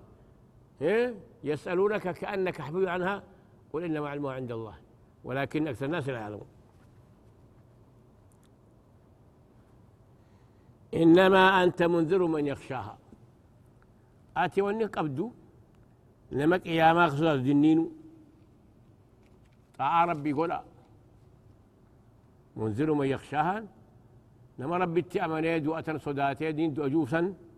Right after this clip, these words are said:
Qiyaamaan ni taati guyyaa namuu galata galfamu. Ka gaarii dalagee fi toltuu dalagee fi ka hamtuu dalagees dhufuuf teessi ibaadaa Rabbi godha jechuun gorsa jira jechuudha. كأنهم يوم يرونها.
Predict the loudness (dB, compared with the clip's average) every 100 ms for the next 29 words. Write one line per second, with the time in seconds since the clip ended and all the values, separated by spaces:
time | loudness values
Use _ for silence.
0 | -20 -20 -20 -20 _ _ _ -20 -8 0
1 | 2 2 2 0 0 -2 -2 0 0 0
2 | 0 0 -2 -4 -4 -4 -6 -8 -10 -8
3 | -2 -2 -2 -4 -6 -4 -4 -4 -4 -8
4 | -4 -4 -2 -4 -2 -4 -4 -8 -6 -8
5 | -6 -6 -4 -2 -4 -4 -18 -20 -20 -20
6 | -20 -8 0 2 2 0 -2 -2 -4 -2
7 | -4 -2 -2 -2 -2 -4 -4 -4 -4 -4
8 | -4 -6 -6 -6 -10 -16 -20 -20 -20 -20
9 | -20 _ _ -20 _ -20 -20 -20 -20 -20
10 | -20 -20 _ -6 -2 6 6 6 4 4
11 | 4 4 4 4 2 0 2 4 2 0
12 | -2 -6